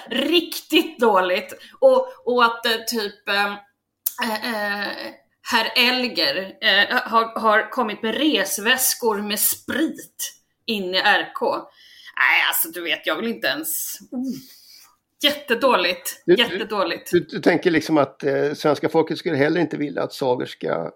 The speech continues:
Speaker 2: eh, palatset blev någon slags festtillhåll?
Speaker 1: Nej, tänk om det skulle ha framkommit att de dessutom har haft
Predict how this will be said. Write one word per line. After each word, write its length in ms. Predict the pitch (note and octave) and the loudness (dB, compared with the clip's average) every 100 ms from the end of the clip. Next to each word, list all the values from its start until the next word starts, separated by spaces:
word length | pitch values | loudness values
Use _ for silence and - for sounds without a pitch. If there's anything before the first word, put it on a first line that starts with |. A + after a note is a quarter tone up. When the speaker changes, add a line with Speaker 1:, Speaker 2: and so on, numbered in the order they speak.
| - | -10
Speaker 2:
eh, 160 | D#3+ - - | -8 -8 -6
palatset 680 | C#3 - D#3 - - C3 - _ - - F#3 - | -4 -2 -4 -6 -6 -6 -6 _ -10 -8 -18 -10
blev 240 | G#3 C3+ - | -2 0 0
någon 140 | C#3 | -2
slags 340 | - - - - | -2 -6 -8 -4
festtillhåll? 800 | D3+ - - - E3 - G3+ - _ _ _ _ _ _ _ _ _ - | -2 -2 -6 -6 -4 -2 -2 -4 _ _ _ _ _ _ _ _ _ -6
Speaker 1:
Nej, 100 | G3+ | -2
tänk 180 | A#3 A#3+ | 0 0
om 80 | B3+ | 0
det 80 | A3+ | 0
skulle 200 | A#3 G3+ | -2 -2
ha 60 | - | 2
framkommit 640 | G#3+ F3+ G#3+ G#3 G3+ F#3+ | 0 2 -2 -4 -6 -6
att 140 | F#3+ | -6
de 180 | G3 F#3+ | -4 -4
dessutom 560 | G3 F#3+ - F#3 F#3+ F#3 | -2 -2 -6 -8 -8 -6
har 60 | F#3 | -4
haft 480 | E3+ - - - | -4 -6 -14 -20